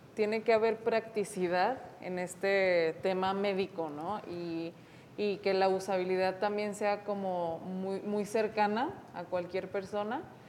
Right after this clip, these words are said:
Y creo que esto es lo que hace que un, un proyecto de innovación tenga estos alcances, porque definitivamente, eh, lograr que, o sea, comprar algo así en Mercado Libre ya desde ahí te habla de que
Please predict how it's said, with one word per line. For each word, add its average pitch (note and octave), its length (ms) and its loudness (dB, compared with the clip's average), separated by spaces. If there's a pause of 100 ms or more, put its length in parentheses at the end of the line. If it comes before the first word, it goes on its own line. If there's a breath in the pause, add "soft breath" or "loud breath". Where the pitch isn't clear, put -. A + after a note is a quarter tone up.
(340 loud breath)
Y G#3+ 340 0
creo G#3+ 240 6
que B3+ 220 8
esto C4 500 2
es G3+ 180 -2
lo A3 200 -2
que G#3 140 2
hace G#3+ 420 0
que F#3+ 260 -2
un, F#3+ 400 -4 (240)
un G3 160 -6
proyecto G#3+ 460 0
de A3 80 2
innovación F#3 680 -2
tenga F#3+ 280 2
estos F#3+ 320 -2
alcances, F3 580 -4
porque F3 260 -6
definitivamente, G3 1120 -2 (440 loud breath)
eh, F#3 460 2 (120)
lograr F#3+ 480 4
que, G#3 520 6
o A3 100 6
sea, A3 180 4
comprar G#3+ 380 4
algo A#3+ 220 6
así A#3 180 -2
en A3+ 100 0
Mercado G#3+ 380 4
Libre A3 300 4
ya G3+ 120 6
desde G3+ 260 4
ahí F#3 120 4
te G3 160 4
habla G3+ 280 8
de G3 180 4
que E3+ 360 0